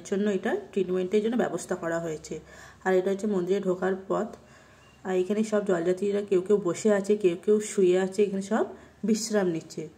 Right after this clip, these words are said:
আর এখানে যে মন্দিরটা দেখতেই পাচ্ছ, এখানে হচ্ছে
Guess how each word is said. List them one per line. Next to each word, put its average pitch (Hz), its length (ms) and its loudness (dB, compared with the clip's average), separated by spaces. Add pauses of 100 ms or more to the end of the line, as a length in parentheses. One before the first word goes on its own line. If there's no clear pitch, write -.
(440)
আর 180 540 2
এখানে 220 320 2
যে 226 160 2
মন্দিরটা 196 480 2
দেখতেই 185 360 0
পাচ্ছ, 208 220 0
এখানে 202 240 0
হচ্ছে 240 360 -4